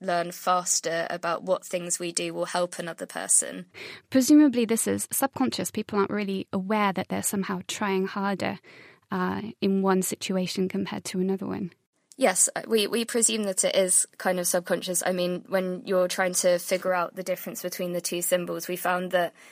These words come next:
Speaker 1: in all three conditions, so for self, the other person, or for no one, people performed significantly above chance. So everyone was able to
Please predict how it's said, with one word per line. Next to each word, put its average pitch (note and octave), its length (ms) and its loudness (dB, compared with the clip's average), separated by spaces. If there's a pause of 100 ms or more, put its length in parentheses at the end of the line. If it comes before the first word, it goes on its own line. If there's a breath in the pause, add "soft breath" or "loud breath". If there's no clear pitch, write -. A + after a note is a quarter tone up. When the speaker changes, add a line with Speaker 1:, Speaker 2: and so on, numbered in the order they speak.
(140 loud breath)
Speaker 1:
in F#3+ 160 0
all G#3+ 280 2
three F#3+ 360 -2
conditions, E3+ 600 -4
so E3+ 260 0
for E3+ 200 -4
self, E3+ 480 2
the E3+ 160 -6
other F3 200 -4
person, E3+ 540 -2
or E3+ 220 -2
for E3+ 160 -6
no F3 240 -2
one, E3 180 -4
people F#3+ 300 -8
performed F3+ 440 -2
significantly F3 840 -2
above E3 260 -6
chance. D#3 440 -4
So E3 120 -2
everyone F3 520 -4
was E3+ 220 -2
able F3 360 -4
to E3+ 320 -2